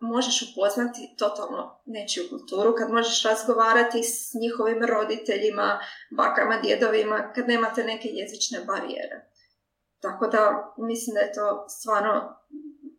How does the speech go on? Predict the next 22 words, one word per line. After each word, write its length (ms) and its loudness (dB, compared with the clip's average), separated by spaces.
olakšalo 680 4
uvelike 420 -2
cijelu 400 -2
tu 100 -6
situaciju. 840 2
Naravno 400 4
i 180 -4
u 20 -10
Njemačkoj, 840 -2
jer 320 4
mislim 360 -2
da 100 0
tu 200 2
da, 340 2
da 240 2
ne 220 0
znam 300 -4
njemački, 400 0
da 440 0
ne 180 2
bih 240 -6
mogla 720 2